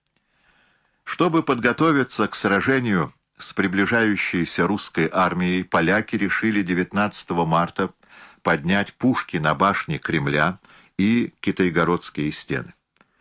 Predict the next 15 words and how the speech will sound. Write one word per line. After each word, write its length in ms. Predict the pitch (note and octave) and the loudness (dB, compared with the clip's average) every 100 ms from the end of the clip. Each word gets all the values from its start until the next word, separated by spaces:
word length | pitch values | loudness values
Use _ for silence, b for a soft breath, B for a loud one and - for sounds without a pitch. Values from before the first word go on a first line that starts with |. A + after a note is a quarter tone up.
| b b b | b b b
Когда 460 | F#2 F2 C3+ D3+ | -2 2 2 2
они 260 | - A#2 C3+ | 2 2 0
приказали 640 | - A2 G#2+ G2 A#2 A2 | 0 0 0 2 2 2
русским 480 | F#2 A2 - F#2+ F2 | 2 0 -2 0 2
возчикам 720 | G#2 G2+ - - - C2+ A#1+ - | 2 2 -2 -4 -2 -4 -4 -2
помочь, 520 | E2 D#2 G#2+ - - | -2 2 0 -2 -10
те 200 | - D#2+ | -2 -2
отказались. 680 | D2 - C#2+ B1+ A#1+ - - _ _ b b b b | -2 -4 -4 -4 -8 -14 -20 _ _ b b b b
Начались 500 | E3 - G2+ C3+ - | -2 2 2 2 0
пререкания. 840 | G2 A2+ C#3 C3 F2 D2 B1+ B1 _ _ _ | 2 4 4 2 0 0 -2 -10 _ _ _
Немецкие 580 | - D#2+ A#2 C3 - A2+ | -2 2 2 0 0 2
наёмники 640 | A2 A2+ E3 C#3+ F#2 - E2 | 4 4 2 2 0 -2 0
на 120 | D#2+ | 0
польской 460 | - F2+ - - | 2 0 0 -4
службе, 480 | E2 G2 E2+ A#1 A1+ | -4 0 -2 -2 -8